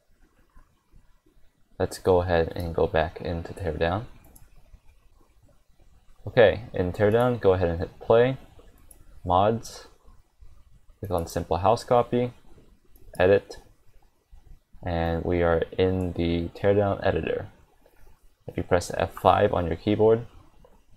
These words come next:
it brings you into the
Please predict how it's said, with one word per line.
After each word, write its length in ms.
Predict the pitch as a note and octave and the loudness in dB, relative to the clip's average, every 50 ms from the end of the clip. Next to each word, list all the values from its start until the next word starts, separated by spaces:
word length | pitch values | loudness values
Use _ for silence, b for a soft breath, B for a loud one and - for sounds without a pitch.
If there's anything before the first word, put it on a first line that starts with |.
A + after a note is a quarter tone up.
| - _ - | -20 _ -10
it 140 | G2 F2+ | -10 -8
brings 300 | - - F#2 F#2 F#2 E2+ | -4 -2 -2 -2 -2 -2
you 160 | E2+ F2 F2 - | -2 -2 -2 -2
into 920 | - - F2 E2 E2+ E2 - - - - F2+ E2 D#2+ D#2+ D#2 E2+ F#2 F#2+ - - _ - - _ _ _ - | -2 -2 0 0 -2 -4 -6 -10 -10 -6 -4 -2 -2 -2 -4 -6 -10 -12 -16 -20 _ -20 -20 _ _ _ -10
the 560 | - E2+ E2 D#2+ D#2+ D#2 D2+ D2+ D2+ D#2 E2+ | -6 -2 -2 0 0 -2 -4 -6 -8 -10 -12